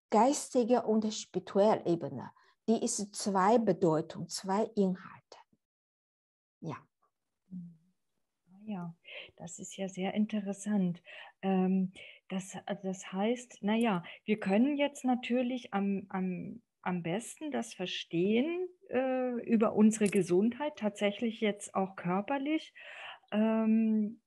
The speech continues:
Speaker 2: äh, das andere müssen wir uns erst, glaube ich, noch, äh, tiefer erarbeiten. Aber ich höre da jetzt raus, dass das Qi hat einen großen Einfluss auf unsere Gesundheit. Und, ähm,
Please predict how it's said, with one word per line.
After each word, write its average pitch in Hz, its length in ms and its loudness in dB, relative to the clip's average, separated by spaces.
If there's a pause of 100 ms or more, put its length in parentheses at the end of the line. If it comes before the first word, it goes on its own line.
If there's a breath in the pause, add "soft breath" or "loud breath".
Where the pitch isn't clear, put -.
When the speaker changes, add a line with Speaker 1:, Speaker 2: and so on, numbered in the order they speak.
(500)
Speaker 2:
äh, 214 480 0
das 214 220 -4
andere 247 400 6
müssen 240 320 6
wir 247 160 4
uns 220 180 2
erst, - 560 -8 (140)
glaube 220 280 -4
ich, 214 140 -4
noch, 233 380 0
äh, 214 300 2
tiefer 247 440 -4
erarbeiten. 208 880 0 (760 loud breath)
Aber 208 220 2
ich 214 180 -2
höre 240 260 4
da 240 160 2
jetzt 220 360 -2
raus, 226 520 -2 (140)
dass 240 180 -2
das 233 240 -8
Qi 269 320 0
hat 311 120 -2 (120)
einen 240 200 4
großen 247 480 4
Einfluss 220 520 -2
auf 208 180 0
unsere 240 340 4
Gesundheit. 220 920 -2 (460 loud breath)
Und, 220 580 4
ähm, 214 640 6